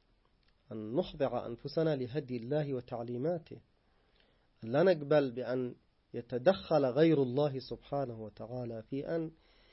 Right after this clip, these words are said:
يملك فينا حق الأمر والنهي والتشريع، ويقرر لنا شرعاً من دون الله سبحانه وتعالى، أم لهم شركاء شرعوا لهم من الدين ما لم يأذن به الله.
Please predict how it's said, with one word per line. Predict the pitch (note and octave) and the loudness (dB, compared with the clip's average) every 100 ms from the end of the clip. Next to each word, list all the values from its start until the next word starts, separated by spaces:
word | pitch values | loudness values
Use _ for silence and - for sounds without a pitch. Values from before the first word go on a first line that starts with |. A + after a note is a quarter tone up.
| _ _ - | _ _ -4
يملك | C3 F3+ G3+ E3+ C#3 C3 C3 | 4 6 6 4 2 0 -4
فينا | A#2+ - F3 D#3+ B2 B2 C3+ - _ _ _ | -4 6 8 8 6 0 -6 -12 _ _ _
حق | _ - E3 D#3+ C#3 - - | _ 0 2 2 -8 -16 -8
الأمر | A#2 F#2 C#3+ D#3+ D#3+ C#3 | -6 -2 2 2 0 -2
والنهي | G#2+ G#2 C3 D#3+ D#3+ D#3 | -4 -2 0 0 0 -4
والتشريع، | B2+ - - - B2+ D3+ E3 D#3+ - _ _ _ _ _ _ _ - _ _ _ A#2 | -8 -12 -12 -10 -4 0 2 2 -2 _ _ _ _ _ _ _ -20 _ _ _ -4
ويقرر | A2 G#2+ B2 D#3+ D#3 D#3+ D#3+ | -2 -2 6 6 8 8 8
لنا | E3 E3 E3 E3 | 8 8 6 4
شرعاً | D#3+ - E3+ D#3+ D3+ E3+ E3 - - | 0 4 6 6 6 4 2 -6 -4
من | B2 | -2
دون | B2+ D#3+ | 2 4
الله | D#3+ E3 E3 D#3 | 6 6 4 2
سبحانه | D#3+ D3+ E3 E3 D#3+ | -4 -2 0 2 2
وتعالى، | D#3+ D#3+ D#3+ D#3+ | 0 0 0 0
أم | - C3+ | -4 -4
لهم | D3+ D3+ | -4 -4
شركاء | D3 D#3+ D3+ D3+ F3 E3 - _ _ _ _ _ | -4 -2 -2 2 0 0 -6 _ _ _ _ _
شرعوا | - - E3+ D3 C#3+ | -2 6 8 10 8
لهم | D#3 D#3 D#3 | 6 6 6
من | D3 | 4
الدين | B2+ A#2+ D#3 E3 D3 | 2 0 2 4 4
ما | C#3 C3 | 4 4
لم | C3 | 2
يأذن | C#3 C#3 C#3+ C3+ | 0 0 0 0
به | C3 | 0
الله. | C3+ C3 D3+ D#3+ | -2 0 2 2